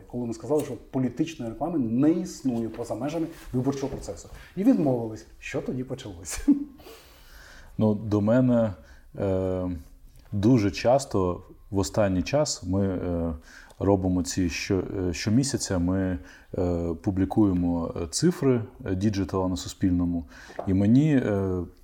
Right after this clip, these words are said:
Speaker 2: колеги з індустрії постійно пишуть, «Чого ви не ввімкнете рекламу на Фейсбуці?» Адже ми маємо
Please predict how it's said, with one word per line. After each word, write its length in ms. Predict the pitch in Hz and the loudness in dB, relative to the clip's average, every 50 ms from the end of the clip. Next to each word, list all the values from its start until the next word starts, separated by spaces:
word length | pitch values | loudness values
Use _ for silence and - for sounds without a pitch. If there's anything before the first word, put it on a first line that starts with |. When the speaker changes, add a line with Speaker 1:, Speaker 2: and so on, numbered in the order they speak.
| - - - | -20 -14 -4
Speaker 2:
колеги 540 | - 104 101 104 110 117 110 92 90 90 87 | 0 4 4 6 6 4 4 2 2 0 0
з 200 | 80 82 82 90 90 101 | -2 -2 -4 -6 -4 -2
індустрії 800 | 101 98 95 95 - - - 131 156 165 160 143 117 107 - - - - - - - - - - | 0 0 0 -2 -4 -4 0 2 4 6 6 6 6 4 2 -2 -12 -18 -20 -20 -20 -18 -18 -4
постійно 460 | - 113 98 - - - 127 110 98 87 | -2 0 0 0 2 4 4 4 4 2
пишуть, 360 | - 147 - - 123 101 - | 0 -2 0 0 0 -2 0
«Чого 320 | - 117 98 101 135 143 | -2 -2 2 4 4 4
ви 120 | 127 120 107 | 6 4 4
не 160 | 104 104 104 | 4 2 0
ввімкнете 680 | 98 101 95 101 104 98 - - 131 135 135 - 113 | 0 -2 -2 -2 -2 -4 0 2 2 2 2 2 2
рекламу 540 | 98 98 90 - - 110 113 117 117 110 98 | 2 2 0 0 2 4 4 6 6 4 2
на 80 | 98 | 0
Фейсбуці?» 600 | 90 - - 107 92 92 92 98 92 - - - | -2 0 0 0 0 0 0 0 0 0 0 -2
Адже 200 | 82 85 82 92 | -2 0 0 0
ми 120 | 92 101 101 | 0 0 2
маємо 580 | 98 101 107 107 104 95 90 90 90 90 87 | 2 2 2 2 2 2 0 0 0 0 -2